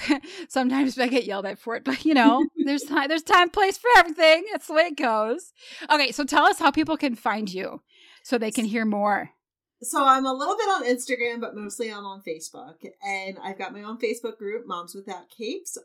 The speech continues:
Speaker 2: I'd love to join you. I've got, I'd love for you to join us, I mean. And, yeah, all, I'm all about Facebook. So that's where you can
Speaker 1: That's
Speaker 2: find me.
Speaker 1: awesome.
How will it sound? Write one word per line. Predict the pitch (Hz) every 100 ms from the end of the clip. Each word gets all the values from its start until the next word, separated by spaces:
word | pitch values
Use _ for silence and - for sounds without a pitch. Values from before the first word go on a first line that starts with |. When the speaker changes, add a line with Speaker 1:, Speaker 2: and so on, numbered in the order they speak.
| 160
Speaker 2:
I'd | 156
love | 170 175
to | 208
join | 208 196
you. | 220 254
I've | 202
got, | 196 180 - _ _ _ -
I'd | 214 208
love | 247 247
for | 349
you | 262
to | 262
join | 233 247 247 247
us, | 214 277 254
I | 220
mean. | 220 220 247 370 - 220
And, | 220 220 220 220 226 226 - _ _ _ -
yeah, | 453 554 _ _ -
all, | 196 208 -
I'm | 226
all | 214 208
about | 180 -
Facebook. | 185 - _ _
So | - - 170 _ _ _ _ _ _
that's | 185 -
where |
you | 226
can | 262
Speaker 1:
That's | 240 254
Speaker 2:
find |
me. | 202
Speaker 1:
awesome. | 220 - 185 202